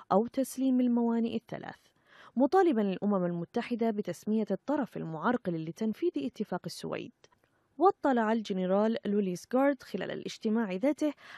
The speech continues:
على كافة الانتهاكات المسجلة بحق ميليشيا الحوثي، فالأرقام تشير إلى رصد أكثر من ألف ومائة وعشرين خرقا للهدنة،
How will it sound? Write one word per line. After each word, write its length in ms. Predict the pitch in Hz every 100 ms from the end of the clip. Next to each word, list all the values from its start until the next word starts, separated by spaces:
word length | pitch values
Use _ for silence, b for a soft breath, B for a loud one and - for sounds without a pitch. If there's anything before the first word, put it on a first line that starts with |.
| B
على 160 | 330 349
كافة 300 | - - 320
الانتهاكات 760 | 262 - 226 214 185 185 269 -
المسجلة 640 | 175 170 - 285 233 180
بحق 420 | 165 190 - - 302
ميليشيا 400 | 285 277 - 240
الحوثي، 480 | - 240 349 277 - B B B
فالأرقام 680 | 190 - 165 - 202 254 294 _
تشير 380 | 190 - 175 180
إلى 260 | - 180 175
رصد 320 | 269 - -
أكثر 340 | 226 - 185 165
من 140 | 165 -
ألف 220 | 269 262 339
ومائة 640 | 339 165 180 - 277 311
وعشرين 520 | 190 165 - 254 240
خرقا 440 | - - 311 -
للهدنة، 580 | 175 170 165 311 226 156